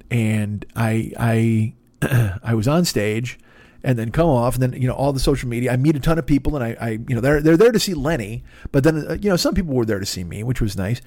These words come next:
And so I wind up meeting people, and you're hugging people, and they want to take photos, and everything's really cool. And then they go to social media, and they print those photos, and you, you don't have control of the angle.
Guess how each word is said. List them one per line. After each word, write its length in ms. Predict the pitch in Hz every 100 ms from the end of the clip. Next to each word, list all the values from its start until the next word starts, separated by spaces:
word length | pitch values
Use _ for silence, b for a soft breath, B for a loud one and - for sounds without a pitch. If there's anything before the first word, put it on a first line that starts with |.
| B B B
And 160 | 143 135
so 100 | 147
I 100 | 165
wind 200 | 180 160
up 60 |
meeting 300 | 127 156 165
people, 280 | 139 151 156
and 60 | 185
you're 120 | 143
hugging 280 | 147 139 123
people, 260 | 139 -
and 80 | 135
they 60 | 117
want 160 | 117
to 80 | 117
take 160 | 113 -
photos, 400 | 101 101 107 110
and 60 |
everything's 320 | 113 110 104
really 180 | 98 82
cool. 380 | - 170 123 110 B B
And 120 | - 127
then 100 | 135
they 60 |
go 100 | 143
to 60 | 127
social 280 | 127 113 131
media, 180 | 180
and 80 | 120
they 80 | 95
print 220 | - 127
those 120 | 104
photos, 420 | - 160 135 104 -
and 220 | 127 113
you, 200 | 143 175
you 160 | 135 135
don't 160 | 127
have 200 | 123 123
control 420 | 107 104 117 113
of 80 | 101
the 160 | - 113
angle. 420 | 156 143 - -